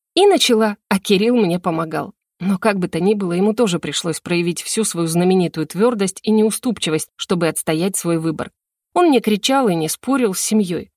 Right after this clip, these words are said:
просто холодно и чётко давал раз за разом понять, что его решение осознанное, что менять его он не намерен, даже если это будет стоить ему места в семейном совете.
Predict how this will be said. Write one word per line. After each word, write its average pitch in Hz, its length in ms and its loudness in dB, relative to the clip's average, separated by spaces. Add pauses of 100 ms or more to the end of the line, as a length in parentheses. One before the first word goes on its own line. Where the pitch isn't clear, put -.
(160)
просто 214 320 -2
холодно 185 580 0
и 156 40 -4
чётко 269 340 -4
давал 190 320 0
раз 208 220 2
за 180 160 0
разом 160 320 -2
понять, 247 400 -2
что - 160 -2
его 247 120 2
решение 254 480 0
осознанное, 208 680 0
что - 220 -2
менять 175 320 0
его 151 180 -2
он 143 180 -2
не 254 120 4
намерен, 160 520 0
даже 175 280 0
если 143 240 -4
это 151 160 -4
будет 151 260 -6
стоить 254 320 -2
ему 175 140 0
места 180 360 0
в - 60 -6
семейном 160 420 0
совете. 151 460 -6